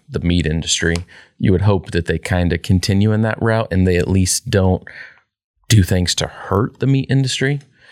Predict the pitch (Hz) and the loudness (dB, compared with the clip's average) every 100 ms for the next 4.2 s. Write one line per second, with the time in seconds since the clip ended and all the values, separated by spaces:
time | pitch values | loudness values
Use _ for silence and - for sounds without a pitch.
0 | - - _ _ - 98 113 - 127 143 | -20 -20 _ _ 0 2 2 0 0 0
1 | 139 - 127 170 156 - 139 147 156 110 | 0 0 0 0 0 -2 -2 0 -2 0
2 | 123 - 104 95 92 87 - - 78 90 | 0 2 0 2 0 -2 -4 0 2 2
3 | - 90 87 87 90 92 92 87 90 90 | 0 0 0 -2 -2 0 0 2 2 2
4 | 90 | 0